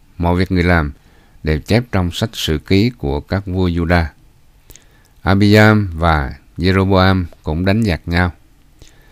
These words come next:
Abijam ăn giấc với tổ phụ mình, và người ta chôn người tại trong thành David. Asa, con trai người, kế vị người. Năm thứ hai mươi đời vua Jeroboam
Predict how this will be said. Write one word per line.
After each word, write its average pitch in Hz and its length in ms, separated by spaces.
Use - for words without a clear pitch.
Abijam 104 480
ăn 104 480
giấc 117 280
với 104 220
tổ 92 200
phụ 85 180
mình, 80 220
và 87 80
người 82 180
ta 95 160
chôn 107 340
người 87 320
tại 71 200
trong 92 200
thành 73 280
David. 87 320
Asa, 104 520
con 95 220
trai 95 180
người, 80 340
kế 104 160
vị 87 200
người. 73 260
Năm 98 140
thứ 113 120
hai 107 160
mươi 104 460
đời 82 200
vua 87 200
Jeroboam 95 720